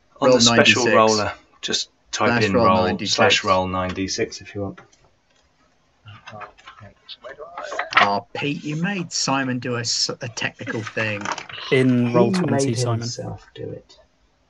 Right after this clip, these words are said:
Speaker 3: Okay. Oh, yeah, yeah, yeah, yeah. Yeah, I know this.
Speaker 1: There's an advanced roller on the side.
Speaker 3: That's fine. Uh, advanced roll. Um, nine. Uh, found it. D six. Oh, uh,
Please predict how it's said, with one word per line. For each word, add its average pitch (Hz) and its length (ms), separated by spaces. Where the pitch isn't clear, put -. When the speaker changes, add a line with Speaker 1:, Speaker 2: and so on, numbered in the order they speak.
Speaker 3:
Okay. 135 200
Oh, - 80
yeah, 135 160
yeah, 127 140
yeah, 117 360
yeah. - 100
Yeah, - 60
I 110 40
know 110 140
this. - 60
Speaker 1:
There's - 220
an 104 120
advanced 98 420
roller 92 220
on 87 140
the 85 60
side. 52 340
Speaker 3:
That's - 160
fine. - 160
Uh, - 60
advanced 135 300
roll. 110 120
Um, 110 760
nine. 127 680
Uh, 107 100
found - 160
it. - 60
D 135 120
six. - 260
Oh, - 60
uh, - 1000